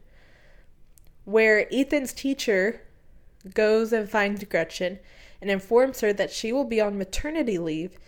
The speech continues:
in the spring and would need a long-term substitute, which is the kind of job Gretchen wanted. For the Christmas tree lighting, Ethan is chosen to flip the switch, and he and Gretchen are called on stage.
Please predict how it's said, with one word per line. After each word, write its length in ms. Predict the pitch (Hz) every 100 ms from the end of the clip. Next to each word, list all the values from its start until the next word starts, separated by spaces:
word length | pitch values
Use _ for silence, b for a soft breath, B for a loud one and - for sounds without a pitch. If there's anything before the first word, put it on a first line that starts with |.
| b b
in 140 | - 220
the 80 | 240
spring 440 | - 185 156 160 - -
and 140 | 196
would 140 | 190 185
need 180 | 185
a 80 | 185
long-term 680 | 170 165 160 170 190 165 170
substitute, 680 | - 220 220 - - 175 - - - - - -
which 180 | 220 220
is 120 | 190
the 100 | 196
kind 320 | - 226 277
of 80 | 277
job 360 | 190 170 170 b b b b
Gretchen 480 | - 185 - 175 147
wanted. 460 | 175 185 156 120 - - - -
For 160 | - 269
the 80 | 269
Christmas 460 | 277 403 415 415
tree 220 | - 240 202
lighting, 440 | 185 170 185 190
Ethan 340 | - 277 349 392
is 180 | 392 -
chosen 420 | - 202 196 208
to 120 | 220
flip 420 | 208 - 226 240
the 160 | - 285
switch, 520 | - - 175 - - - - - -
and 200 | 226 226
he 400 | 233 285 294 311
and 260 | 311 262 240
Gretchen 400 | 202 190 214 190
are 160 | 185
called 420 | 185 - 156 160 -
on 200 | 170 165
stage. 640 | - 185 175 151 180 -